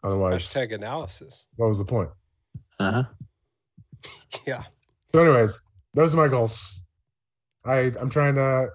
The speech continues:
Speaker 1: I'm trying
Speaker 3: Good
Speaker 1: to
Speaker 3: goals.
Speaker 1: copy Jordan aim high.
Speaker 2: Yeah, no, I think, I think that's what, personally, I think that's what these exercises should always be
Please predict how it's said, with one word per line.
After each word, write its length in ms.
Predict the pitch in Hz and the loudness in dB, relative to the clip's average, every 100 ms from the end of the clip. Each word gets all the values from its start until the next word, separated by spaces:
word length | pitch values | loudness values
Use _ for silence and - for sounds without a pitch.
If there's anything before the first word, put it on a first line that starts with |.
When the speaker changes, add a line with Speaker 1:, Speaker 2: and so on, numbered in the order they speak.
| - | -10
Speaker 1:
I'm 80 | 113 | -8
trying 180 | 135 | -2
Speaker 3:
Good 60 | 139 | 0
Speaker 1:
to 60 | 117 | 0
Speaker 3:
goals. 260 | 110 117 | -2 -2
Speaker 1:
copy 120 | 110 | -4
Jordan 260 | 104 104 98 | -4 -2 -2
aim 140 | 101 | -2
high. 260 | 95 92 87 - _ _ _ _ _ _ _ _ _ _ _ _ - | -4 -6 -10 -16 _ _ _ _ _ _ _ _ _ _ _ _ 0
Speaker 2:
Yeah, 240 | 202 190 | 2 2
no, 180 | 113 151 | 0 0
I 120 | 135 | 0
think, 360 | - 185 143 - _ | 0 -2 -2 -12 _
I 120 | 170 | -4
think 280 | 170 202 147 | 0 -2 0
that's 340 | 160 170 - - | 2 2 0 -12
what, 460 | 147 151 147 - - - _ | -2 0 0 -4 -18 -20 _
personally, 480 | 202 202 180 151 | 0 0 0 2
I 100 | 135 | 2
think 340 | 117 - 135 - | 0 -4 -6 -4
that's 300 | 123 117 - | -6 -6 -8
what 200 | 120 - | -12 -10
these 240 | 117 104 | -12 -10
exercises 800 | 104 - 110 - 104 101 98 92 | -10 -10 -16 -10 -8 -8 -12 -18
should 260 | - - 98 | -18 -14 -8
always 580 | 95 110 107 98 - - _ _ _ _ _ _ | -6 -4 -6 -10 -16 -18 _ _ _ _ _ _
be 440 | 117 113 113 110 | -10 -8 -8 -8